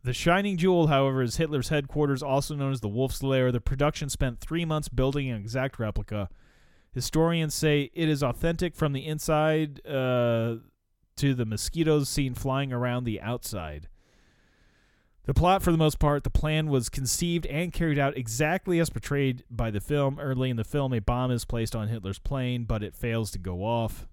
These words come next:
The characters then had to retrieve the bomb from the S S, which is disguised in a, uh, liquor box. I thought for sure this was a convenient Hollywood cliche,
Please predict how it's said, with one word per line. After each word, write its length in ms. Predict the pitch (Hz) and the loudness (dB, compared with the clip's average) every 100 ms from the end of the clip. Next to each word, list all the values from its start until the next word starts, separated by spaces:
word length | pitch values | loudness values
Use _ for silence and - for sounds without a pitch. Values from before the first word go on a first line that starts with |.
| _ | _
The 80 | - | -10
characters 440 | - 120 117 113 101 | -6 -6 -6 -8 -6
then 280 | 120 131 | -4 -2
had 220 | 123 123 113 | -2 -4 -6
to 80 | 101 | -8
retrieve 420 | 92 - 165 156 | -6 0 0 0
the 60 | |
bomb 340 | 113 123 123 117 | 0 0 0 -2
from 180 | 117 104 | -6 -4
the 140 | 110 | -4
S 220 | 110 - | -4 0
S, 320 | 143 127 - | 2 2 0
which 240 | 117 117 - | -4 -4 -6
is 200 | 104 98 | -8 -6
disguised 580 | 98 - 131 127 127 117 | -8 -4 -2 0 0 -4
in 200 | 113 107 | -6 -6
a, 260 | 98 98 | -4 -6
uh, 180 | 95 101 | -4 -4
liquor 300 | 104 123 135 | -4 -4 -4
box. 720 | 131 131 131 127 - - - - _ - | -2 -2 -2 -6 -10 -12 -14 -16 _ -10
I 280 | 110 104 104 | -6 -4 -4
thought 340 | - 165 165 | -2 -2 0
for 120 | 147 | -4
sure 240 | - 165 151 | -2 0 0
this 200 | 151 147 | -2 -2
was 180 | 131 113 | -2 -2
a 220 | 101 101 | -4 -6
convenient 560 | - 123 143 151 139 113 | -8 -8 -6 -4 -6 -4
Hollywood 400 | 135 131 113 - | 0 0 -2 -4
cliche, 640 | - 110 - 208 175 151 | -6 -6 0 2 4 2